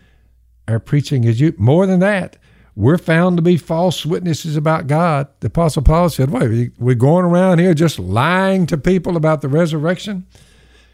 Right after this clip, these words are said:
We've testified about God that he raised Christ from the dead. But he did not raise him. In fact, if the dead are not raised, watch, if the dead are not raised,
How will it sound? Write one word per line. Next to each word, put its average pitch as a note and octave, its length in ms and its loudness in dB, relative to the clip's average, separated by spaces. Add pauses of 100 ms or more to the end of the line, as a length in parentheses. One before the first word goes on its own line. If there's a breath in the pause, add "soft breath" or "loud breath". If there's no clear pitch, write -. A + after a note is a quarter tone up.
(140 soft breath)
We've F#3 280 0
testified E3+ 720 -2
about D#3+ 260 -2
God E3 400 -2
that C#3 140 -2
he D3 80 4
raised F3+ 340 2
Christ F#3 320 -2
from E3 180 -2
the E3 60 -2
dead. F#3+ 360 0 (840 soft breath)
But D3 160 2
he F3 200 4
did F#3+ 180 0
not G3+ 320 -2
raise B3 440 2
him. B2+ 340 -2
In C3+ 180 2
fact, E3+ 460 -2
if C3+ 140 -2
the C3+ 100 -2
dead D3+ 260 2
are C#3+ 60 0
not D3+ 220 0
raised, F#3+ 580 0 (180)
watch, - 560 -4 (200)
if D3+ 200 -4
the D#3 100 -4
dead A3+ 300 0
are G3 80 0
not F3 240 -2
raised, G3+ 640 -2